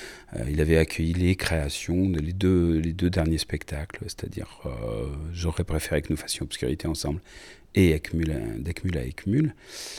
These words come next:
Et là, il, un jour, je lui ai parlé de mon envie, euh, de, de rendre hommage à mon père, qui était un monsieur qui était très investi, euh, dans le militantisme, à la fois au Parti communiste, euh, à la C G T,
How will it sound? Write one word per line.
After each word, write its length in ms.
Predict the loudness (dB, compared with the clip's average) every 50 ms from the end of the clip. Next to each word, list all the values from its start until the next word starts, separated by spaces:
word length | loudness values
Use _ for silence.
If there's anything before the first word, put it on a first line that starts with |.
| -16 -8 2 6
Et 160 | 8 10 10
là, 380 | 10 8 8 8 8 8 8 8
il, 340 | 8 6 6 4 2 0 -2
un 140 | -2 -2 -2
jour, 320 | 0 4 6 6 6 6
je 160 | 6 4 4
lui 80 | 4 2
ai 40 | 2
parlé 300 | 4 4 4 6 6 4
de 80 | 4
mon 220 | 4 4 4 4 4
envie, 640 | 6 4 4 2 0 -2 -2 -2 0 2 4 4
euh, 160 | 4 4 4 4
de, 440 | 4 4 4 6 4 4 4 2
de 420 | 0 0 0 2 4 4 4 4 4
rendre 360 | 4 4 2 2 2 2 2
hommage 300 | 2 4 4 2 2 0
à 60 | 2 2
mon 120 | 2 0
père, 500 | 0 0 -2 0 0 0 -2 -4 -10 -12 -12
qui 60 | -14
était 160 | -10 -6 -4 -2
un 140 | 0 0
monsieur 420 | 2 2 2 0 0 -2 0 0 0
qui 160 | 0 0 -4
était 240 | -4 -2 -2 -4 -2
très 340 | -2 0 2 2 2 2 2
investi, 720 | 2 2 2 2 0 -2 -6 -6 -4 -2 0 0 2 0
euh, 80 | 0 0
dans 140 | -2 -2
le 60 | 0 2
militantisme, 960 | 4 4 4 2 0 0 -2 -4 -4 -4 -6 -8 -6 -6 -4 -4 -4 -4 -6 -8 -16 -20 -20 -16 -12 -10 -8 -8 -8 -10 -8 -2
à 100 | 0 0
la 80 | 0
fois 180 | 0 0 -2 -2
au 20 | 0
Parti 300 | -2 -4 -4 -4 -8 -4
communiste, 760 | -2 0 2 2 2 4 4 4 4 2 0 0 -4 -4 -2
euh, 260 | 0 0 0 0 0
à 60 | 0
la 140 | 0 0 0
C 180 | 0 0 -2 0
G 160 | -2 -2 -4
T, 360 | -4 2 4 4 4 4